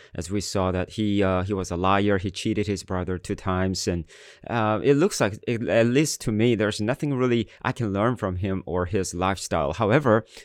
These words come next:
God met him, and God gradually changed Jacob, and God even blessed Jacob and his descendants, as we could see, uh, in today's story. And today, we're going to, uh, continue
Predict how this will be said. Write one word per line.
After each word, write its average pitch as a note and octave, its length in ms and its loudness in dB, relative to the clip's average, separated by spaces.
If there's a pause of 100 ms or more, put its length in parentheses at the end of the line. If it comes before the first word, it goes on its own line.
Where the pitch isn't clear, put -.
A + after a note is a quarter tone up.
(100)
God B2+ 280 4
met B2 200 0
him, A2 460 0
and G2+ 220 -4
God A2+ 300 0
gradually G#2+ 520 0
changed F#2+ 560 -4 (360)
Jacob, G2 540 2
and F#2+ 200 -2
God A#2+ 260 2
even A2 220 -6
blessed B2 580 -2
Jacob G#2+ 360 -2
and F2+ 80 -6
his G#2 260 -2
descendants, F#2 640 -4
as F2+ 140 -6
we E2 60 -10
could F#2+ 180 -6
see, G2 360 -2 (280)
uh, F#2 220 -2
in F#2 160 -4
today's F2+ 300 -4
story. F2+ 440 0 (240)
And A2+ 160 -4
today, B2+ 460 4
we're B2 200 4
going A#2 220 -2
to, G#2 340 0 (380)
uh, G#2+ 120 -2
continue A2 640 2